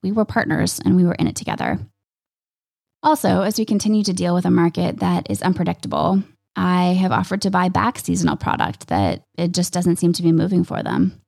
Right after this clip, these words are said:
I don't think it's fair to pile product on them if it's something that their customers don't really want.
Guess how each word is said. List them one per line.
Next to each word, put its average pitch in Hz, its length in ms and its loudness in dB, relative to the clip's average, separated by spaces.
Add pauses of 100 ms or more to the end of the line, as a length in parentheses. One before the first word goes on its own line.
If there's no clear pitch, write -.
(300)
I 220 80 2
don't 262 140 4
think 233 120 -2
it's 190 160 -4
fair 190 380 -2
to 185 240 -4
pile 170 300 0
product 175 380 -2
on 175 200 4
them 190 400 4
if 190 280 -2
it's - 160 -4
something 170 340 2
that 165 120 0
their 180 140 -4
customers 170 420 -2
don't 165 180 -6
really 160 200 -4
want. - 400 -6